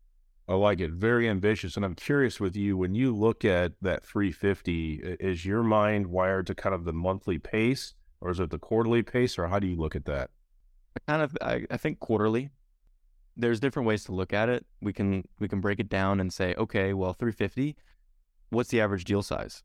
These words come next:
Speaker 2: Right? So if I, if it's three fifty, let's say the average deal size, it's gotten smaller lately just because of, of where debt has been.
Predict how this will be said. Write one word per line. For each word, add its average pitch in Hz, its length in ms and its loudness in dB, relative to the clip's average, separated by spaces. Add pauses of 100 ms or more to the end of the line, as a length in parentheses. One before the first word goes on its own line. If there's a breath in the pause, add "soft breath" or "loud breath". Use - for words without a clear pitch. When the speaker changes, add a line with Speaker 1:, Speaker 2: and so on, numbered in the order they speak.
(180)
Speaker 2:
Right? 92 280 2
So 92 500 0 (220)
if - 120 -6
I, 95 100 2
if - 180 -2
it's - 220 -4
three 113 200 2
fifty, 107 460 0
let's 104 160 0
say 104 80 0
the 98 140 2
average 92 240 0
deal 98 200 0
size, 92 540 0
it's 98 120 -12
gotten - 220 -2
smaller 98 380 2
lately 95 280 0
just 90 200 -6
because 92 280 -4
of, 87 140 -4 (220)
of 85 160 -4
where 90 160 -2
debt 95 320 -2
has 101 160 -2
been. 110 340 2